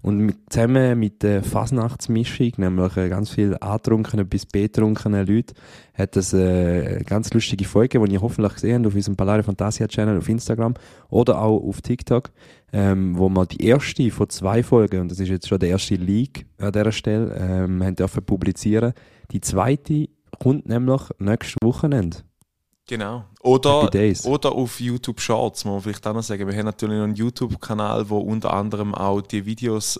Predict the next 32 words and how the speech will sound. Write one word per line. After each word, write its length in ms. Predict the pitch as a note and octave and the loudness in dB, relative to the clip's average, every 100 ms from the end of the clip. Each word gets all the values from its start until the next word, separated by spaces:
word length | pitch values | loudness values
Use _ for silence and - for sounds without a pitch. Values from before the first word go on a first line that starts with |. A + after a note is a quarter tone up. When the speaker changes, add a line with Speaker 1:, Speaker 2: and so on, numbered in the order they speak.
| - | -6
Speaker 2:
äh, 480 | G#2 G2 F#2+ G2 G2 - _ _ _ - | -4 -2 -2 -4 -6 -12 _ _ _ -8
publiziert 640 | A2+ A2+ - A#2 - A2+ | -2 -2 0 -2 -2 0
werden, 320 | G#2+ G#2+ A2 G2 | 0 2 -2 -4
wo 160 | G#2 | -4
wir 580 | G#2 G#2+ G#2+ G#2 G#2 G2+ - | -2 -2 -2 -2 -2 -4 -4
entweder 480 | G2+ - - G2+ G2 | -6 -6 -6 -4 -4
sechs, 340 | G2 F#2+ - | -6 -6 -8
äh, 140 | F2+ G2 | -6 -8
ein 200 | F#2 G2 | -8 -8
Jubiläumspodcast, 1300 | G2+ G2 F#2+ E2 E2+ E2+ - F2 - - F2 - - | -6 -4 -4 -2 -4 -6 -8 -10 -8 -6 -4 -4 -4
sechs 400 | G#2+ - - - | -4 -2 -6 -4
irgendwie 480 | G#2 G#2 G#2+ G2+ | -4 -4 -4 -4
ein 60 | G2+ - | -4 -2
React 280 | G2+ F#2 - G2+ | 0 0 -4 -12
auf 140 | - | -6
etwas, 320 | F#2+ - F#2 | -6 -6 -8
wo 60 | F#2+ | -6
ihr 100 | F#2 | -2
auch 140 | F#2 | -2
gerne 240 | F#2+ F#2+ F#2 | -2 -4 -4
dürftet 420 | F#2+ F#2 F#2+ F#2 | -6 -6 -8 -6
mal 240 | F#2 F2+ - - _ _ _ | -6 -6 -10 -20 _ _ _
abchecken, 640 | G2 F#2+ - G2 F#2+ - F#2 | -8 -6 -4 -4 -4 -4 -2
wäre 140 | F2+ | -2
einfach 180 | F2+ - | -2 -4
ganz 320 | F2 F2 - | -6 -4 -6
normal 280 | F2+ E2 E2+ | -4 -4 -4
Palare 360 | - E2+ E2 E2+ | -4 -2 -2 -4
Fantasia 580 | F#2 E2+ E2+ E2+ - - | -6 -4 -4 -4 -4 -6
am 120 | F2+ | -6
Stück 380 | - E2+ - - | -6 -6 -8 -10
geschrieben. 380 | - E2+ E2+ | -6 -6 -6